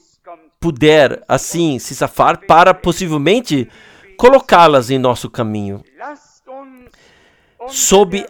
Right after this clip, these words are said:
a proclamação da palavra, vamos reconhecer que estamos reunidos como reconciliados,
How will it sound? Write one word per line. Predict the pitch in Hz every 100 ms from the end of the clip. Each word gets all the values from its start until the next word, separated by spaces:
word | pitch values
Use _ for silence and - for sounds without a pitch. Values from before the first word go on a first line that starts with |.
| _
a | 135
proclamação | - _ 208 269 233 208 180 - 190
da | 175
palavra, | - 165 131 123 107 104 104 - _ _ - _ - 226 220 _ _
vamos | - 107 180 185 -
reconhecer | - 262 - 262 233 214 - 170 151 117 - _ _ _
que | - 185
estamos | 175 - 190 180 170
reunidos | 180 190 180 170 226 175 131 110 101 - - - - _ -
como | 196 175 143
reconciliados, | 104 220 - 254 226 220 190 165 156 131 -